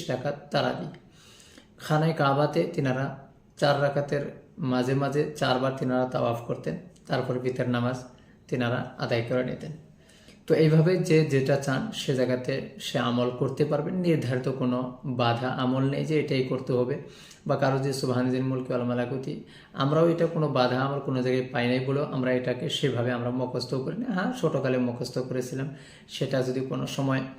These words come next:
তেমন ভালো করে মনে হয় পড়ি, তা নাহলে যেটা জিকির আমাদের মন চায়, আমরা যেটা আমাদের ভালো লাগে, সেই জিকির আমরা করি। কারণ ওই জায়গাতে বসে থাকার থেকে জিকির করাটা সওয়াবের কাজ।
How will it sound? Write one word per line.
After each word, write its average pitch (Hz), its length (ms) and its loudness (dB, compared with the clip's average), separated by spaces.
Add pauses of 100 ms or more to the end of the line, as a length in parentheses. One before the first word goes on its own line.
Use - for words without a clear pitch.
(300)
তেমন 131 260 0
ভালো 123 240 2
করে 135 120 -2
মনে 147 240 -2
হয় 147 240 0
পড়ি, 170 280 4
তা 156 120 0
নাহলে 131 240 2
যেটা 127 260 0
জিকির 123 320 0
আমাদের 120 340 0
মন 123 220 2
চায়, 139 300 -4
আমরা 120 200 0 (160)
যেটা 123 220 0
আমাদের 117 280 0
ভালো 123 280 0
লাগে, 123 200 -2
সেই 143 200 0
জিকির 123 260 0
আমরা 117 220 -2
করি। 123 300 0 (340)
কারণ 180 180 -6
ওই 160 80 2
জায়গাতে 131 300 0
বসে 127 280 -2
থাকার 131 300 -4
থেকে 131 140 -2
জিকির 127 340 -2
করাটা 123 300 -2 (320)
সওয়াবের 123 600 2
কাজ। 131 180 -2